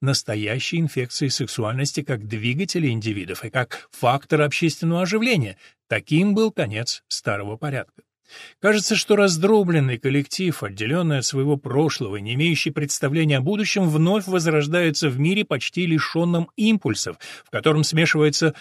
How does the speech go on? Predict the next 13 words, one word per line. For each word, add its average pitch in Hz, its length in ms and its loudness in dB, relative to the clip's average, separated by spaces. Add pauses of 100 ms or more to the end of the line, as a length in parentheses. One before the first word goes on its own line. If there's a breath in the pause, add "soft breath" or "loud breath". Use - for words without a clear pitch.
(120)
в 135 120 -2
одной 196 320 2
и 180 40 -2
той 196 180 2
же 160 120 2
лихорадочной 160 640 0
неудовлетворенности 156 1200 4 (200 loud breath)
непосредственные 185 1000 2
побуждения 151 640 2
к - 80 -20
прибыли 220 560 2 (100)
и 196 100 -2
сексу. - 540 -4